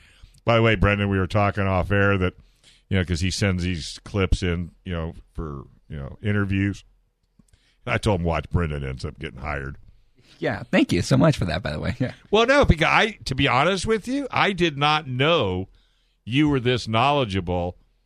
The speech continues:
Speaker 1: about football. Now, are you the same th-, way with baseball? And
Speaker 2: Yep, baseball, basketball, a little bit of hockey here and there, but I mostly follow my Washington Capitals on that one. So,
Speaker 1: Okay.
Speaker 2: yeah.
Speaker 1: All right. So,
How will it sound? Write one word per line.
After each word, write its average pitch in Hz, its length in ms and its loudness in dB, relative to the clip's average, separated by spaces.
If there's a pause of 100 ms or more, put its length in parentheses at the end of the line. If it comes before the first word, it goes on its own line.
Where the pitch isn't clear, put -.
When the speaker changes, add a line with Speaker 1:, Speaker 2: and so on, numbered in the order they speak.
(640)
Speaker 1:
about 110 440 2 (420)
football. 76 480 0
Now, 101 200 0
are 107 140 0
you 120 160 0
the 113 80 -2
same 113 340 -2
th-, 117 280 -2
way 117 200 -2
with 101 120 -4
baseball? 135 720 0
And - 200 -8
Speaker 2:
Yep, 156 300 -2
baseball, 127 560 8
basketball, 107 920 4 (380)
a 123 60 4
little 156 680 8
bit 156 120 4
of 147 80 4
hockey 147 320 2
here 135 220 4
and 127 120 4
there, 120 200 2
but 107 100 0
I 110 80 6
mostly 120 320 4
follow 113 220 4
my 98 120 2
Washington 101 460 0
Capitals 92 540 -4
on - 120 -4
that 92 200 -6
one. - 180 -4
So, - 160 -2
Speaker 1:
Okay. 107 240 -4
Speaker 2:
yeah. - 80 -6 (160)
Speaker 1:
All 101 140 -10
right. 101 100 -8 (480)
So, 170 440 4